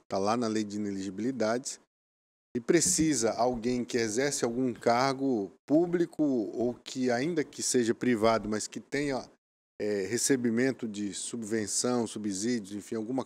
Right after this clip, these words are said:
alguma verba pública, ele tem que deixar aquele cargo pra não se beneficiar do cargo, né, oferecendo benesses, em tese,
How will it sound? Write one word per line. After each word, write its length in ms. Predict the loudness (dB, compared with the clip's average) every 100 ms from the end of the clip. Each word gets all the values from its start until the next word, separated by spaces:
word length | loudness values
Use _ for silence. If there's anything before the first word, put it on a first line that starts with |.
| -6
alguma 320 | -6 -4 -2 0
verba 280 | 0 0 -4
pública, 520 | -2 -2 -2 -6 -10 _ _ _ -8
ele 160 | -6
tem 240 | -2 0 0
que 80 | 0
deixar 300 | 0 2 2
aquele 260 | 2 0
cargo 420 | 2 2 2 0
pra 220 | -6 -6 -6 _ -6
não 460 | 0 2 2 0 -6 _ _ -14 -14 _ _ _ _ -12
se 180 | -6 -2
beneficiar 560 | 2 2 2 4 4 4
do 140 | 2
cargo, 760 | 0 2 2 0 -2 -2 0 0
né, 380 | 0 0 0 -2
oferecendo 500 | -4 -2 -2 -2 -4
benesses, 680 | -2 0 2 2 2 -4 -10 _ _ -10 -10
em 60 |
tese, 500 | 0 2 4 2 -4